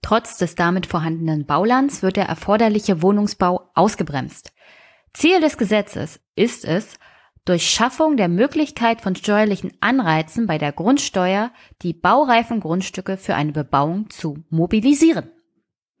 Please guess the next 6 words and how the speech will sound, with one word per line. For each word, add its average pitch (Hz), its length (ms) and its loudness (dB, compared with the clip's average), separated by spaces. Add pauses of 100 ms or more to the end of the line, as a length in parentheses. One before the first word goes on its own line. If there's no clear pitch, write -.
(1120)
Diese 233 160 2
Mobilisierung 233 680 2
will 214 100 0
die 220 80 0
Bundesregierung 214 800 0
über 190 220 -2